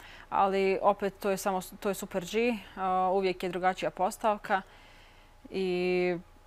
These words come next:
mislim da to neće puno smetati, što nis-, što zapravo nemam puno iskustva na toj stazi. A, u Kvitfjellu sam bila samo prošle godine, a, znači samo sam jednom vozila tu stazu, međutim, isto tako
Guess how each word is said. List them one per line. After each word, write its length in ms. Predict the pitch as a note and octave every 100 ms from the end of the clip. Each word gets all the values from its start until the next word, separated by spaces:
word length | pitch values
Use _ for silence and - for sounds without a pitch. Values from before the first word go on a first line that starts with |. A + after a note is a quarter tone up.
| -
mislim 360 | G3+ G3 G3
da 60 | F#3
to 160 | F#3+ F#3
neće 240 | E3+ F3
puno 240 | - E3+
smetati, 640 | E3 F#3+ G#3 C4 A#3+ B3 G3 - - - - - - -
što 220 | - -
nis-, 360 | F3+ F3+ - F3+
što 100 | F3+
zapravo 280 | F#3+ F#3 F3
nemam 200 | F3+ E3+
puno 200 | E3+ D#3
iskustva 380 | - F3+ F3
na 60 | D#3
toj 180 | - F3
stazi. 480 | - F#3+ A#3+ C4+ A3 -
A, 260 | G#3 G#3 G3
u 60 |
Kvitfjellu 400 | - A#3+ A3+ G#3+
sam 220 | G3 G#3 G3+
bila 200 | G#3+ G3+
samo 180 | G3+
prošle 360 | F#3+ G#3 G3 F3
godine, 440 | F3 G3+ A#3+ A#3 A3 - - - - - - -
a, 460 | - F#3 F3 F3 F3
znači 240 | F3 F#3 -
samo 200 | G3 F3
sam 180 | F3+
jednom 240 | F3 F3 D3+
vozila 240 | E3 D#3
tu 160 | - E3+
stazu, 380 | - G3 A3+ A3+
međutim, 600 | G3+ G#3 G#3 G3 F3 F3+ - - F3
isto 220 | G3 F#3+
tako 400 | G3 F#3+ F#3 E3+